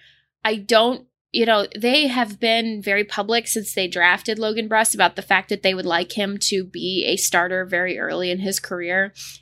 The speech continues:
And Sean McVay kinda came out and said he expected Logan to compete immediately. And you are seeing that. He is competing immediately. Um, Coleman Shelton being the other guy who's been most of all rotating with Logan in that spot. And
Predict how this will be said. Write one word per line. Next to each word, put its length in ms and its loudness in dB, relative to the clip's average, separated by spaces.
And 460 4
Sean 280 4
McVay 760 0
kinda 180 -4
came 240 -6
out 220 -2
and 100 -10
said 320 0
he 160 -8
expected 500 -4
Logan 260 -4
to 80 -8
compete 360 -8
immediately. 500 -4
And 100 -2
you 80 0
are 120 2
seeing 380 2
that. 180 0
He 120 -2
is 120 0
competing 460 -4
immediately. 800 -4
Um, 260 0
Coleman 300 0
Shelton 520 0
being 220 -2
the 120 -2
other 180 -4
guy 280 2
who's 340 -8
been 380 -2
most 540 4
of 100 0
all 400 2
rotating 560 4
with 180 -8
Logan 300 -2
in 120 -4
that 220 -4
spot. 460 2
And 300 -2